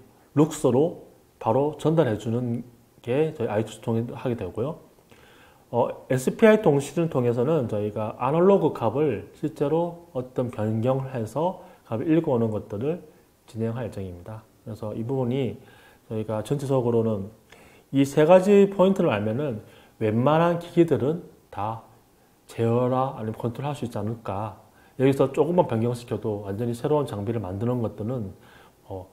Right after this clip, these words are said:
음, 크게 어렵지 않을까 싶습니다. 그래서 이제 이런 부분이, 이런 부분으로 저희가 진행하도록 하겠습니다. 그래서 일단은, 어, 제일 먼저 진행하고 있는 헬로 월드부터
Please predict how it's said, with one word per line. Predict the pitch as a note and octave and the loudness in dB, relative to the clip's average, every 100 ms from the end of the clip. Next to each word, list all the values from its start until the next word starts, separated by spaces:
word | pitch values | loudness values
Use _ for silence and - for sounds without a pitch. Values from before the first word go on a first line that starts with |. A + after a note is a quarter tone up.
| - _ - - - - | -20 _ -20 -20 -20 -18
음, | A#2 A#2 | -16 -16
크게 | - F3 E3+ | -8 -4 0
어렵지 | F3 D#3+ E3 | 0 0 -2
않을까 | G2+ A2+ - A2+ | -4 -4 -4 -8
싶습니다. | - - A#2 F2+ E2+ - - | -8 -8 -8 -8 -14 -18 -14
그래서 | A2+ G#2 | -6 -6
이제 | G2 G#2 G2+ - _ _ _ _ _ _ - | -4 -6 -6 -14 _ _ _ _ _ _ -4
이런 | B2+ | 0
부분이, | B2+ C3+ A#2+ A#2 - | 2 2 2 -2 -4
이런 | C3 D3 C#3 | 2 2 2
부분으로 | D3 C3+ B2 C3+ D3+ | 2 2 2 4 2
저희가 | C3+ G#2+ B2 C3+ - - _ _ | 2 -4 -2 -4 -6 -20 _ _
진행하도록 | - A#2 A#2 A#2 A#2 | -4 -2 -2 -2 -4
하겠습니다. | G2 G2+ G2 F#2 F2+ - | -4 -8 -12 -18 -18 -12
그래서 | A2 | -6
일단은, | E3 D#3+ F3+ D#3 F3 A#2 - - - _ - | -4 2 4 6 4 2 -8 -20 -20 _ -10
어, | A2 A2 A2+ | -6 -6 -2
제일 | C#3 | 0
먼저 | C#3+ A#2 | 2 0
진행하고 | A#2 A2 B2 C#3 C3 | -2 -4 -4 -2 -4
있는 | F#2+ A2 A2 - | -6 -8 -6 2
헬로 | G3+ D#3+ G#2+ | 8 8 8
월드부터 | G#2+ G#2 G2 F2 - _ _ _ _ _ - G#2 - G#2 F2+ | 2 -2 -8 -12 -12 _ _ _ _ _ -16 -14 -8 -8 -8